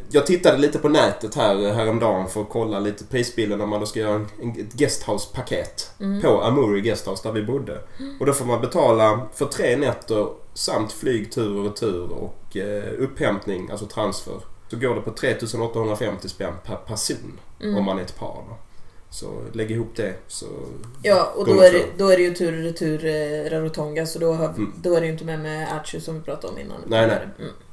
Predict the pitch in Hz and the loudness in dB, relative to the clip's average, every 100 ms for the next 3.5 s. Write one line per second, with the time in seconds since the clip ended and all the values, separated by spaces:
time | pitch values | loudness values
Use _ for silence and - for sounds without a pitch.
0 | - - - 165 156 160 160 151 151 165 | -18 -8 6 8 8 10 10 10 8 4
1 | - - - 117 110 131 117 135 131 127 | 4 -2 4 4 4 0 0 -2 0 0
2 | - - - - 110 - - - - 156 | 0 -2 -2 -4 -8 -14 -20 -20 -12 -4
3 | 175 175 202 320 | 0 4 4 2